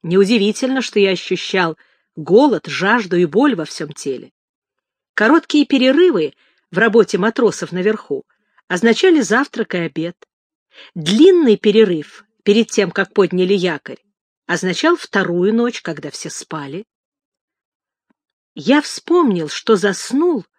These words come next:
сейчас же после того, как забрался в свой тайник. Это было за несколько часов до захода солнца. Я спал крепко и долго, без сомнения, до следующего утра.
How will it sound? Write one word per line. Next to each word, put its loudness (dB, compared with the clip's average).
сейчас 2
же 0
после 2
того, 0
как -2
забрался 0
в -8
свой -2
тайник. -6
Это 2
было 4
за 2
несколько 0
часов -2
до 4
захода 0
солнца. -12
Я -2
спал 0
крепко -2
и -4
долго, -6
без -2
сомнения, -6
до -6
следующего -4
утра. -10